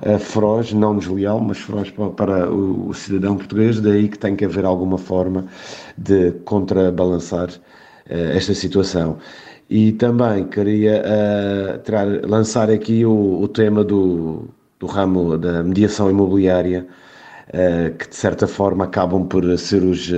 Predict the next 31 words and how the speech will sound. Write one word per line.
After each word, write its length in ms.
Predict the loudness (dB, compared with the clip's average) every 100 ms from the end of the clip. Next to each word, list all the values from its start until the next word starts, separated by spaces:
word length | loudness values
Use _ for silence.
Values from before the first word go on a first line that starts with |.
| -2
agentes 580 | -2 0 2 2 0 -6
das 480 | -4 -4 -4 -12 -16 _ _
fake 420 | -4 0 0 0
news 300 | 2 2 2
do 80 | 0
mercado 400 | -2 0 0 0
imobiliário 760 | 0 0 0 0 0 2 2
e 80 | 0
que 60 | -2
foi 140 | -4
vendido 460 | -2 -2 -2 -2 -4
a 40 |
tal 240 | -4 -6
preço 520 | -4 0 0 0 -6 -20 -20 -20 -20 -20 -20 -8
e, 180 | -4 -4 -8 -20 -20 -2
e 80 | 0
por 160 | 2 2
aí 120 | 2
adiante. 500 | 0 -2 -4 -10 -14
Pronto, 300 | -10 -8 -6
é 80 | -6
só 260 | -2 2
isto. 360 | 4 2 -2 0
Um 80 | 2
bom 120 | 4
dia 180 | 4 2
a 40 |
todos 320 | 2 0 0
e 40 | 0
obrigado 380 | 2 2 0 -2
pela, 420 | -6 -4 -6